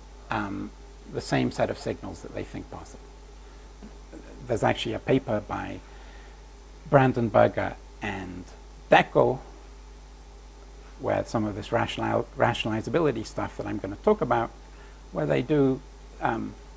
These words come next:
something related. This is, you do need this in some sense for what they do. They do something related, but you need some version of this.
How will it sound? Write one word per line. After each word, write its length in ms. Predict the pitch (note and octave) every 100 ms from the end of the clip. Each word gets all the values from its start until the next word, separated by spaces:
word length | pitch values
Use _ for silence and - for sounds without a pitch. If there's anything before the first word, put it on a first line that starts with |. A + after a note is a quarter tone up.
| - - - -
something 320 | - D#3 B2+
related. 360 | A2+ F#2+ E2+ - -
This 180 | B2 A#2+
is, 220 | - - - - - - C#3+
you 120 | A#2+
do 160 | A#2 C#3
need 240 | C3 A2
this 240 | G2+ - G#2
in 80 |
some 180 | - A2
sense 280 | - F#2+ -
for 100 | G2+
what 100 | F#2
they 140 | G2
do. 120 | F2+ - -
They 120 | A2
do 300 | F#2+ G2 F#2+ - -
something 340 | - A2+ - F2+
related, 440 | G#2+ C3 - G#2 -
but 100 | - -
you 100 | G2+
need 220 | G2 -
some 180 | G#2 F#2+
version 380 | G2+ G2 -
of 60 | - -
this. 160 | -